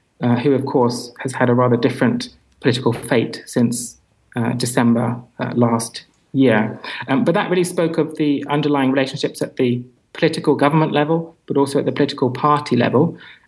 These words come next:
And the future of relations rested ultimately with the negotiations about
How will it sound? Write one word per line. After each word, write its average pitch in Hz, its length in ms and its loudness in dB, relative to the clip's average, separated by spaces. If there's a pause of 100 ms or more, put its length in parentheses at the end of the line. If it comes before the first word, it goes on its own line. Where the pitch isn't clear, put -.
(120)
And 135 600 0
the 123 120 -2
future - 300 0
of 147 60 0
relations 139 560 0
rested 143 580 -2
ultimately 135 720 -2 (260)
with 127 420 -2
the 135 80 0
negotiations 127 1000 2
about 120 500 0